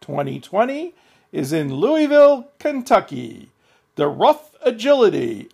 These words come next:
of Kentucky, with Judge Ron Young. All right, that was the last trial for the week, the first weekend of April, and now we're going to the second weekend of April, which is April ten,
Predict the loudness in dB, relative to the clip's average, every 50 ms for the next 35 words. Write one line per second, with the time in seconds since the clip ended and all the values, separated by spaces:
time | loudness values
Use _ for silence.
0 | _ -4 0 2 2 2 0 -6 _ _ -6 -6 -6 -4 -4 -2 -2 -2 0 0
1 | -2 -2 -2 -4 -8 -12 -14 -18 _ _ _ _ _ _ _ _ _ -4 -2 -2
2 | -2 -4 _ _ -2 2 4 4 4 4 0 -6 -18 -18 -20 _ _ _ _ -20
3 | -10 -4 0 2 4 4 2 0 0 0 2 2 2 2 0 -4 -12 -18 -20 -20
4 | -20 -20 _ _ _ _ _ _ _ _ _ _ _ _ _ _ _ _ _ _
5 | _ _ _ _ _ _ _ -6 -4 -4 -2 0 2 2 2 2 0 -2 -2 2
6 | 2 2 2 0 -6 -6 -6 -2 0 2 2 2 2 0 -4 -6 -2 0 2 2
7 | 2 0 -2 -4 -8 -6 -4 -4 -4 -6 -8 -20 _ _ _ _ _ _ _ -6
8 | -6 -4 -4 -6 -10 _ _ -10 -6 0 0 2 2 0 2 2 2 2 2 0
9 | -4 -4 -4 -6 -8 -6 -6 -6 -2 0 0 0 0 -2 _ _ _ _ _ _
10 | -6 -6 -4 -2 0 0 2 2 2 0 0 0 0 0 0 -2 -4 -8 -8 -10
11 | -8 -8 -8 -8 -8 -4 0 0 0 0 0 -8 -8 -8 -10 _ -10 -10 -10 -8
12 | -8 -8 -8 -6 -8 -10 -10 -10 -10 -10 -12 -12 -14 -14 -14 -12 -12 -10 -10 -10
13 | -12 -12 -8 -6 -6 -6 -6 -8 -14 -18 _ _ _ _ _ -6 -2 0 0 0
14 | 0 0 0 0 0 -2 -6 -8 0 2 4 4 2 0 -2 -10